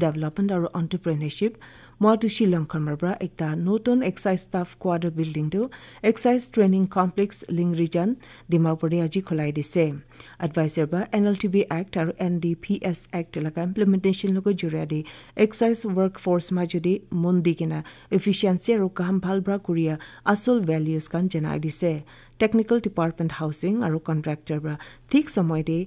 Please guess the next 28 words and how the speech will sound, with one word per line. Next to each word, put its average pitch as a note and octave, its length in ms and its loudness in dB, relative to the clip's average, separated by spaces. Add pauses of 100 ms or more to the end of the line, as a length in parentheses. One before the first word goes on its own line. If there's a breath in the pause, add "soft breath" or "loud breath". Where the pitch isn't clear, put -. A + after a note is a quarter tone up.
(240 loud breath)
প্ৰজেক্ট F3 380 2
খতম F#3 240 -2 (100)
কৰি E3+ 200 0
দিয়াৰ D#3 220 -2
কাৰণে D3+ 300 -2
বি G3 100 0 (760 loud breath)
বধাই E3 380 2
দিছে। D#3 340 -2 (800 loud breath)
হৰ্ণবিল C4 420 6
ফেষ্টিভেল G#3+ 440 2
লগা G3 200 0
টুৱেণ্টি G3 320 2
ফিফ্থ C4+ 220 2 (100)
এডিশ্যন E3 340 0 (120)
ভাল F#3 200 -2
ভৰা G3+ 220 2
ৰাখিবৰ D#3+ 400 -2
কাৰণে D3+ 260 -2 (180)
একটা D#3+ 200 -6 (140)
টুৱেলভ B3 240 2 (120)
মেম্বাৰ G3+ 320 0 (520 loud breath)
ষ্টেট C4 340 6
লেভেল A#3 200 4 (100)
কণ্ট্ৰল G3 360 2 (100)
ৰুম D#3+ 140 2 (100)
দ - 20 -2 (220)
চিফ A3+ 240 0
ছেক্ৰেটাৰী G#3 340 0